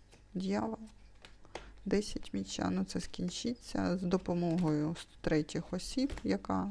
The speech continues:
зараз не надається. Да, в, е, в тому стані, як зараз, це ілюзорний успіх. Допомоги нема, ілюзорний успіх. Що на майбутнє дев'ять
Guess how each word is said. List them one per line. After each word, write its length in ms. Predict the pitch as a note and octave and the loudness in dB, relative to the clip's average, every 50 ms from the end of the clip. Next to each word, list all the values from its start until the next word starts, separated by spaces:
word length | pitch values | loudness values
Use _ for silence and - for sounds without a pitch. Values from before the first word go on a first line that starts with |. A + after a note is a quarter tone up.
| G3+ F#3+ | -2 0
зараз 320 | F3+ E3+ E3 F3 E3+ F3 - - - - - | 2 2 2 2 0 -2 -4 -8 -12 -4 -2
не 180 | E3 E3 E3 | 0 2 2
надається. 760 | E3+ E3+ E3 D#3+ E3 E3 E3 D#3+ D#3+ E3 E3+ - - - - F3+ F#3 - - - - - - - - - - - - - | 2 2 0 0 0 0 0 0 -2 -2 -4 -2 -2 -2 -2 -2 -4 -8 -12 -14 -14 -14 -14 -12 -12 -14 -14 -14 -10 -8
Да, 240 | - - D3+ C#3+ | 0 2 4 4
в, 440 | C3+ C3 - - C#3+ D3 D3 D3+ D#3 D#3 E3 D#3+ D#3+ - - - F3+ F3 - - - - - - - G3 | 4 2 2 0 0 2 2 2 2 2 0 -2 -6 -10 -14 -16 -16 -16 -16 -18 -18 -20 -20 -14 -10 -8
е, 60 | - - - - - - - - - - - - - - - - - - - F#3+ F#3 | -8 -6 -6 -8 -10 -12 -16 -20 -20 -18 -18 -16 -14 -10 -8 -8 -8 -6 -8 -8 -10
в 100 | - - - | -10 4 8
тому 300 | - B3 A#3+ G#3+ F#3+ F#3+ | 8 8 10 8 4 2
стані, 440 | - - - G3+ F#3+ F3+ E3 E3 | 4 8 8 8 10 8 6 6
як 200 | D#3+ D#3+ D#3 E3 | 6 6 4 4
зараз, 440 | - - A3 A#3+ A#3+ G#3+ F3 F3+ - | 6 6 8 8 8 6 6 4 4
це 120 | - - E3+ | 4 4 4
ілюзорний 520 | E3 E3 E3+ F3 F3+ E3+ D#3+ D#3+ D#3+ D#3 | 4 4 4 4 4 4 4 4 4 2
успіх. 360 | D#3 - - - - D3+ D#3+ - - - - - - G#3 - | 2 0 -2 -2 0 0 0 -2 -6 -14 -20 -18 -16 -6 -2
Допомоги 500 | F#3 F3+ F3 - F3+ F3 E3+ E3+ E3+ E3 | 0 2 2 2 2 4 4 4 4 4
нема, 380 | E3+ F#3 G#3+ A#3 B3+ C#4 C#4+ C4+ - | 2 4 4 4 4 4 4 2 0
ілюзорний 640 | G3+ F3+ F3 F3+ F3 F3 F3+ F3 E3+ E3 E3 D#3+ | 0 2 2 2 2 2 2 2 2 2 2 2
успіх. 340 | D#3+ - - - - - E3 - - - - - | 0 0 -2 -4 -2 -2 -2 -4 -8 -16 -18 -16
Що 300 | - - - - F3 G3 - - - - - - - - - - - - - - - - - - | -16 -12 -8 -8 -8 -8 -8 -14 -16 -14 -14 -14 -14 -14 -14 -14 -14 -14 -14 -14 -16 -16 -8 -2
на 100 | - F#3+ | 0 2
майбутнє 520 | F#3 F#3+ F#3+ F#3+ F#3+ G#3 A3+ A3 - F#3 F3 | 4 4 4 4 4 4 2 4 4 2 4
дев'ять 500 | F3 F#3 F#3+ G3 F#3 F3+ F#3 - - | 6 6 6 6 6 4 2 -2 -4